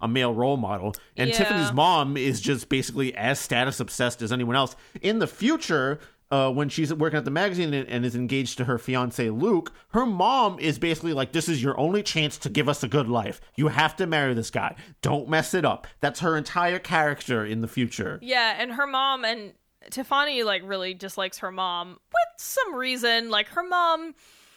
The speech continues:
Speaker 2: is also, like Chris said, like, also into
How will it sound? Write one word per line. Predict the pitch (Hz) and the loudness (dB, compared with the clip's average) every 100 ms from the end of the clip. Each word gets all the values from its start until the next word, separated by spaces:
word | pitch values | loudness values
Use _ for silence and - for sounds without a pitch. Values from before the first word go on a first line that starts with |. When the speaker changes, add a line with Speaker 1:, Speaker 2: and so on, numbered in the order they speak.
| - _ _ _ _ _ | -20 _ _ _ _ _
Speaker 2:
is | 269 302 277 262 - - - | 2 4 4 2 -4 -4 2
also, | 262 262 - 254 226 | 4 2 2 0 0
like | 226 247 | 0 -2
Chris | 233 254 | -2 -10
said, | - 233 214 | -4 -2 0
like, | 208 196 | 0 0
also | - 202 214 - 208 | 0 -4 -4 -2 -4
into | 208 - 214 202 | -4 -6 -4 -2